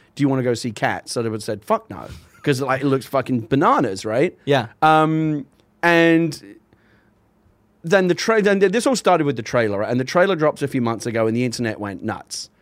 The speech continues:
Speaker 1: because they're like, "What the fuck?"
Speaker 2: Rightfully so.
Speaker 1: Right.
Speaker 2: It's a weird design.
Speaker 1: It's a, it's weird.
Speaker 2: But, like, they certainly
Speaker 1: It's
Speaker 2: commit to it.
Speaker 1: And it, and it, and, you know, and it's, and it's, and basically everything that has always been weird about Cats
Speaker 2: Mm-hmm.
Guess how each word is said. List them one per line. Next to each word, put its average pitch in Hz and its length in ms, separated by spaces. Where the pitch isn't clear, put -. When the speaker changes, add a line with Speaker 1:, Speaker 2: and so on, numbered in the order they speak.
Speaker 1:
because 120 180
they're 123 100
like, 120 160
"What 123 120
the - 60
fuck?" 120 160
Speaker 2:
Rightfully 143 520
so. 202 340
Speaker 1:
Right. 117 320
Speaker 2:
It's 151 240
a 127 140
weird 139 480
design. 170 460
Speaker 1:
It's 127 140
a, 127 140
it's 135 260
weird. 170 420
Speaker 2:
But, 160 180
like, 147 260
they 143 140
certainly 220 420
Speaker 1:
It's - 80
Speaker 2:
commit 311 340
to 202 180
it. 175 220
Speaker 1:
And 165 180
it, 170 80
and 170 140
it, 170 80
and, 175 200
you 160 80
know, 147 60
and 139 160
it's, 127 200
and 135 180
it's, - 400
and 165 180
basically 196 440
everything 220 560
that 180 100
has 160 140
always 165 260
been 143 200
weird 147 280
about 131 280
Cats 131 540
Speaker 2:
Mm-hmm. 120 40